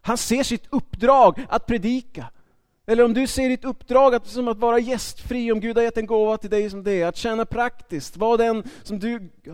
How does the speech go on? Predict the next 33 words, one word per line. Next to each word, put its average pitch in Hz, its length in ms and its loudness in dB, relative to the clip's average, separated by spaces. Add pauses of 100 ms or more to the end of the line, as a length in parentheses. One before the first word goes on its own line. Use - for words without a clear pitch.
Gud 220 240 -4
har 214 100 2
gett 220 280 0
dig, 165 240 -2 (260)
som, 233 360 0 (840)
som 233 340 2
någonting 240 420 4
för 233 120 0
att - 260 0
leda 226 480 4
andra 220 360 2
människor 208 600 0
in 226 220 -2
i 202 40 4
en 190 80 2
djupare 208 480 0
glädje 190 420 -2
i 190 60 -4
Gud. 180 480 -10 (1040)
Ni 208 180 -2
som 202 300 0 (160)
leder 196 320 0
lovsång, 180 600 -2
Jenny 175 440 -2 (120)
och 180 120 -8
ni 180 100 -2
andra, 170 420 -2 (920)
att - 160 -10
se 214 400 2
det 196 120 -4
som 214 280 -2
uppdraget 202 720 0
att, - 340 -4